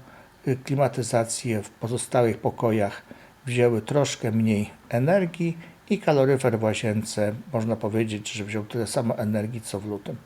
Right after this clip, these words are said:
Czyli jeżeli chodzi o potrzeby energetyczne, prąd na grzanie, zużycie wyniosło prawie tyle samo, co,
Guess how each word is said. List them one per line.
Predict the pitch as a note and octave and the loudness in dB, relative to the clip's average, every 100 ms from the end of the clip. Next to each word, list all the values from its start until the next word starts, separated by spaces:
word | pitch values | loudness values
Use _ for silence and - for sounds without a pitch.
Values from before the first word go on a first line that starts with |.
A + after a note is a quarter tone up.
| - - - - | -20 -20 -18 -4
Czyli | C#3+ C#3 | 0 2
jeżeli | C3 D#3+ | 2 0
chodzi | B2+ C#3 C3 C#3 C3+ | 0 0 0 -2 0
o | B2 A#2 - | 0 0 -6
potrzeby | - - B2 C#3 | -4 0 0 0
energetyczne, | A2+ A#2 A#2 A#2 B2+ - B2 A2 A2 - - | -2 -2 0 -2 -2 -4 0 0 -2 -16 -6
prąd | D#3 C3+ A#2+ | 0 0 2
na | A#2 A2 | 2 2
grzanie, | A2 C3+ C#3 C3+ C3 A#2+ - - - - | 0 0 2 2 0 -2 -8 -18 -20 -16
zużycie | - B2 A#2 A#2+ C3 A2 | -2 0 0 0 0 0
wyniosło | G#2+ G#2+ G#2+ - G#2 | 2 0 0 -2 -4
prawie | - G#2+ A#2+ | -2 -4 -4
tyle | A2+ C3 A2+ | -2 -2 -2
samo, | A2 A2+ A2 G#2+ G#2+ | -2 -4 -2 -4 -6
co, | - F#2 F#2+ | -8 -6 -8